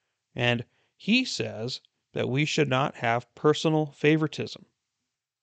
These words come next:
Now, in context, it's referring to believers, but this does apply to all people.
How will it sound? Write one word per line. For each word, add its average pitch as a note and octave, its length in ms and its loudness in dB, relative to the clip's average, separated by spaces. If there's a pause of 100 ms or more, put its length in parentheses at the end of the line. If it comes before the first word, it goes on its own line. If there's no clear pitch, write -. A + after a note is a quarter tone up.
(280)
Now, C#3+ 280 8
in E3+ 160 4
context, D3+ 760 0 (300)
it's C#3+ 180 -2
referring D#3 440 4
to B2+ 520 0
believers, A#2 800 -6 (560)
but B2+ 220 2 (180)
this D#3 160 -2
does F#3 220 6
apply C#3+ 380 2
to C3 160 -6
all B2 260 2
people. - 480 -10